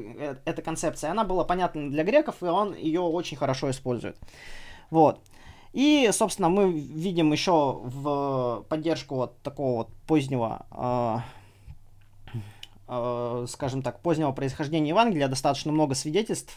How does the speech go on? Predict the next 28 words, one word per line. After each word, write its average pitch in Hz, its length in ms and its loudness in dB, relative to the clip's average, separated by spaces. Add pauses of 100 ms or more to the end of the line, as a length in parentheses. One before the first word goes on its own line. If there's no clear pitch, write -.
(120)
внешних, 170 640 -2
да, 180 240 2 (400)
то 151 80 -4
есть 135 120 -4
это 139 200 -4
и 131 160 2
от, 127 320 2
э, 117 460 -8
там, 120 160 -6
отцов 254 320 0
церкви 226 340 0
различных 151 560 -2
и - 40 -10
так 123 160 -4
далее. 113 320 -4 (600)
Вот. 151 300 4 (100)
А, 139 460 2
соответственно, 175 720 -2
про 175 400 2
адресат 151 520 -2
чуть-чуть - 340 -12
проговорим. 120 560 -6 (580)
Адресат — 180 500 4
это, 185 600 4
э, 131 560 2 (560)
греки, 170 540 0
грекоязычные 165 760 -2
христиане. 151 680 -4